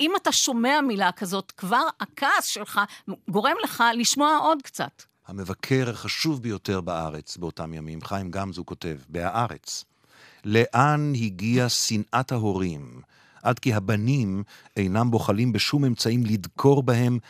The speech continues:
Speaker 2: חיצים מרוחי רעל אלה." וגם הוא כותב, אה, "צריכה מתוסבכת",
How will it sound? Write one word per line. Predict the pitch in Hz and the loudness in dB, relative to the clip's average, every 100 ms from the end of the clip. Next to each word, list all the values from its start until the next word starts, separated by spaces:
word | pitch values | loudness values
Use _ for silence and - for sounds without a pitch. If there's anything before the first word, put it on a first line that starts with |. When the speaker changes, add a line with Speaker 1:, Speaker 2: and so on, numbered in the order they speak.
| - _ | -18 _
Speaker 2:
חיצים | - 110 101 - - 151 147 120 | -4 -2 -2 0 0 2 2 2
מרוחי | 110 101 - 120 117 | 2 0 0 0 2
רעל | 98 110 104 98 | 4 4 2 0
אלה." | 90 90 71 - _ | -2 -4 -6 -12 _
וגם | 82 92 113 | -6 -4 -4
הוא | |
כותב, | 92 - 82 82 - - - - - - | -4 -6 -8 -8 -16 -20 -20 -20 -20 -8
אה, | 87 87 - | -4 -2 -2
"צריכה | - 117 - 160 | 0 2 2 2
מתוסבכת", | 185 - 123 - - 104 180 - 80 - | 2 -2 -2 -2 -2 2 2 2 -6 -10